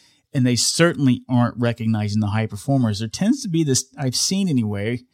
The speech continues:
in my corporate experience of the past fifteen, sixteen years, that there's this lack of tendency to re-,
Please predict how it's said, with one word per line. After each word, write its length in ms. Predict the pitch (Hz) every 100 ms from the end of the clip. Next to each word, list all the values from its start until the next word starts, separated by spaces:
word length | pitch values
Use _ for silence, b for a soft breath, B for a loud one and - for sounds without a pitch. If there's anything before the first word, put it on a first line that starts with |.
| _ _ _
in 180 | 117 120
my 160 | 151
corporate 360 | 185 - 131 107
experience 460 | 90 - 107 101 110
of 100 | 101
the 80 |
past 360 | 90 - 110 -
fifteen, 300 | 120 - 110
sixteen 360 | - 101 104 98
years, 200 | 98 107
that 100 | 113
there's 160 | 117
this 240 | 123 117 127
lack 480 | 123 131 151 170
of 80 | 151
tendency 400 | - 143 127 131
to 180 | 123 127
re-, 220 | 117 117